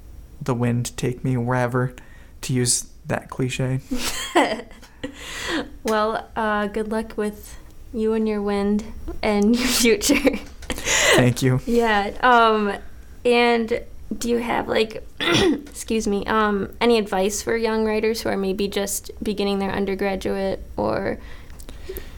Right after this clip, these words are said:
Speaker 1: This was a question I was not anticipating. Um,
Speaker 2: <laughs>
Speaker 1: any advice for young writers? Well,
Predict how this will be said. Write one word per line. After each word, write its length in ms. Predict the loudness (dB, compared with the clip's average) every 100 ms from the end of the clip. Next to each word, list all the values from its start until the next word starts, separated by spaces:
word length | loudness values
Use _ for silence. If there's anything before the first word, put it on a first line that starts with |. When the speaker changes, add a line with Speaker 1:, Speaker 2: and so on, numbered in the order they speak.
| -14 -14 -14 -12 -10 -10 -12 -16 -16 -18 -14 -2
Speaker 1:
This 240 | 2 2
was 100 | 2
a 60 | 0
question 320 | 0 -2 0
I 40 | 0
was 120 | 0
not 280 | 2 4 4
anticipating. 680 | 4 2 0 0 2 4 4 4
Um, 460 | 4 4 2 -2 -14 -10
Speaker 2:
<laughs> 1160 | -8 -8 -12 -12 -12 -14 -16 -20 -20 -20 -14 -2
Speaker 1:
any 220 | 2 4
advice 440 | 2 2 2 2 0
for 140 | -2
young 300 | 0 0 -2
writers? 560 | -2 -2 -2 -6 -6 -8 -10 -20 -20 -20 -18 -18 -20 -20 -20 -20 -20 -20 -20 -20 -20 -20 -14 -8
Well, 540 | 2 4 4 0 -6